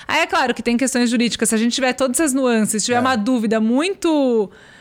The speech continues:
Speaker 1: fundamentada sobre pra quem pagar, a seguradora pode fazer isso em juízo, né?
Speaker 2: É.
Speaker 1: Tem um procedimento pra isso, dela pagar e, e chamar todas aquelas pessoas ali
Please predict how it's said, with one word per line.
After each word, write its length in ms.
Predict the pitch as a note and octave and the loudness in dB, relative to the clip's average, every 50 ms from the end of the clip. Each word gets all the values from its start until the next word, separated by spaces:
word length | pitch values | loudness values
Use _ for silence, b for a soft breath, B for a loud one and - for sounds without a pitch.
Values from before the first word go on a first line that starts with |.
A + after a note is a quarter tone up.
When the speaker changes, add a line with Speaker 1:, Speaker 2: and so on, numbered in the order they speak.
| B - | B -10
Speaker 1:
fundamentada 1000 | - C4 C4+ C4 C4+ C#4 C#4 C4+ B3+ B3+ - - B3 A#3 A#3 A3+ A3 G3+ G#3 G#3 | -4 -2 0 0 0 0 0 0 0 -2 0 0 0 2 2 0 0 0 0 0
sobre 340 | G3+ - A#3 A3 G#3+ A3 A3 | 0 0 0 0 0 -2 -4
pra 280 | - - _ A#3 A3+ A3 | -6 -6 _ -4 -2 0
quem 160 | A3+ G#3+ G#3 | 0 -2 0
pagar, 520 | G#3+ G3+ F#3+ G3 A3+ B3 C#4 C#4+ C4+ B3 | 0 -2 0 0 0 2 2 2 2 0
a 40 | A#3 | 0
seguradora 460 | - B3+ A3 A#3+ B3 A#3+ A#3+ B3+ C4 | 0 -2 0 0 0 0 0 0 0
pode 360 | C4 - B3+ B3 B3 A3+ C4+ | 0 0 0 0 0 -2 -2
fazer 320 | B3+ - C4+ C4 A3+ B3+ A#3+ | -2 -2 -2 0 0 0 0
isso 280 | A#3+ A#3+ B3 - - | 0 0 -2 -2 0
em 80 | C4+ C4+ | 0 0
juízo, 460 | B3+ B3+ D4 D4 C#4 A#3 G#3 F3+ F3+ F#3 | 0 0 0 0 0 0 -2 -2 -4 -4
né? 140 | F#3+ G3 G3+ | -4 -4 -4
Speaker 2:
É. 20 | G#3+ | -4
Speaker 1:
Tem 200 | A3 A3+ A3 A3 | -2 -2 0 0
um 60 | G#3+ | 0
procedimento 580 | G#3 A#3+ A#3 - A#3 G#3 A#3 A3+ A3+ A3 A3 - | 0 -2 -2 0 0 0 0 0 0 0 -2 -2
pra 180 | B3 A#3+ A3+ | -2 0 0
isso, 180 | A3+ A#3 A3+ - | 0 0 0 -2
dela 200 | A#3+ A3+ A3+ A#3 | 0 0 0 0
pagar 520 | A3+ C4 A#3+ A#3+ A3+ A3 G#3+ G#3 G#3+ A3+ | 0 -2 -2 0 0 0 0 0 0 0
e, 220 | A3+ A#3 A3+ - - | 0 -2 -2 -2 -2
e 40 | G#3 | -2
chamar 360 | - D4+ C4 B3+ A#3+ A3+ A#3 | -2 0 0 0 0 0 0
todas 320 | A#3 A#3+ A3+ A#3 A#3+ A3 | -2 -2 -2 -4 -2 -2
aquelas 320 | A#3+ A#3 A#3+ A#3 A3+ A3+ A3+ | -2 -2 0 0 0 0 -2
pessoas 480 | - A#3+ - - A#3 A3 A3 A3+ A3 | -2 -2 -2 0 0 0 0 0 0
ali 380 | A3+ G#3 G#3+ G#3+ A3 A3+ A3+ | 0 0 0 0 0 0 -2